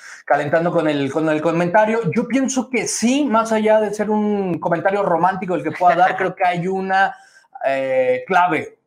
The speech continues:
Speaker 1: que veo en Nicolás Larcamón, que es, número uno, que conoce el fútbol mexicano.
Speaker 2: Claro.
Speaker 1: Que conoce y que ha hecho, por supuesto, con argumentos interesantes, buenos partidos.
Speaker 2: Y con plantel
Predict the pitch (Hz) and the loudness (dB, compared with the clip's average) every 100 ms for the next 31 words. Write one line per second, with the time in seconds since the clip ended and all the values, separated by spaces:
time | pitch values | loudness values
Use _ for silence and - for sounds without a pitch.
0 | _ 143 131 156 175 151 127 127 127 123 | _ -4 -2 0 0 -2 -2 -4 -2 -4
1 | 123 120 120 139 139 139 139 - 123 120 | -4 -6 -6 -6 -4 -4 -6 -6 -6 -6
2 | 113 _ _ _ - 151 196 214 196 185 | -8 _ _ _ -4 -2 -2 -4 -2 0
3 | 180 170 208 214 170 143 143 160 165 143 | 0 0 0 -2 -4 -6 -6 -6 -6 -10
4 | - 151 143 147 156 - - - 113 104 | -6 -6 -4 -6 -6 -12 -16 -8 -8 -6
5 | 104 - _ _ 139 135 156 202 208 240 | -10 -12 _ _ -8 -2 0 0 0 -2
6 | 233 147 185 180 185 196 196 160 151 175 | -4 -4 -4 -4 -2 -2 -2 -6 -4 -4
7 | 175 175 160 151 147 160 - 151 147 135 | -4 -4 -2 -2 -4 -6 -8 -6 -6 -4
8 | 165 - 151 170 165 - 131 - 165 139 | -6 -6 -6 -4 -4 -4 -4 -2 -2 -2
9 | 135 - 143 143 139 139 | -6 -6 -6 -2 -2 0